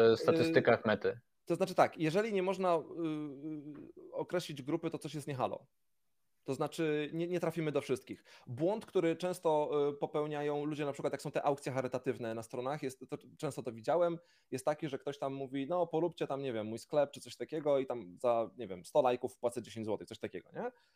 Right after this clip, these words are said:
Speaker 1: E, to jest straszny błąd, dlatego że, y, rozpuszczamy w tym momencie, y,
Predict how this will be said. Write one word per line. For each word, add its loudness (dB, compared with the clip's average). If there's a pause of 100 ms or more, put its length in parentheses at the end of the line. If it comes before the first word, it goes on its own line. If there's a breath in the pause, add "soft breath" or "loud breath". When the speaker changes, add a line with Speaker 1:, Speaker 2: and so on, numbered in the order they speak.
(260)
Speaker 1:
E, -4
to -2
jest -4
straszny -2
błąd, -10 (260)
dlatego 0
że, 0 (200)
y, 2
rozpuszczamy -2
w -20
tym -6
momencie, 0
y, 2